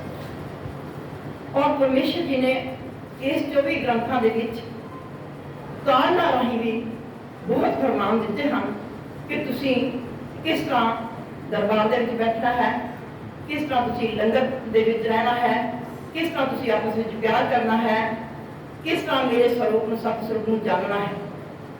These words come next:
ਇਹ ਤਾੜਨਾ ਰਾਹੀਂ ਪਰਮੇਸ਼ਰ ਨੇ ਸਾਨੂੰ ਸਮਝਾਇਆ ਹੋਇਆ ਹੈ। ਪਰ ਸਮਝ ਤਾਂ ਮੇਰਾ ਖਿਆਲ ਉਹਨਾਂ ਨੂੰ ਲੱਗੇਗੀ ਜਿਨ੍ਹਾਂ ਤੇ ਉਹ ਕਿਰਪਾ ਕਰਦੇ।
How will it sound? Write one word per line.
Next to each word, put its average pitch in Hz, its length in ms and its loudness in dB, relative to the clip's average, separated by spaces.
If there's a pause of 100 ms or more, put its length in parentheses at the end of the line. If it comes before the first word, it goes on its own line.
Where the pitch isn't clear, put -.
(720)
ਇਹ 294 200 2
ਤਾੜਨਾ 285 400 4
ਰਾਹੀਂ 254 280 2
ਪਰਮੇਸ਼ਰ 226 420 0
ਨੇ 208 260 0 (1040)
ਸਾਨੂੰ 226 260 6
ਸਮਝਾਇਆ 226 420 4
ਹੋਇਆ 240 260 4
ਹੈ। 240 160 2 (1200)
ਪਰ 240 140 4 (100)
ਸਮਝ 277 220 6 (100)
ਤਾਂ 269 100 4
ਮੇਰਾ 233 200 4
ਖਿਆਲ 247 180 2
ਉਹਨਾਂ 247 340 4
ਨੂੰ 233 140 2
ਲੱਗੇਗੀ 254 480 2 (760)
ਜਿਨ੍ਹਾਂ 247 300 2
ਤੇ 226 100 6
ਉਹ 208 160 2
ਕਿਰਪਾ 226 280 4
ਕਰਦੇ। 226 460 2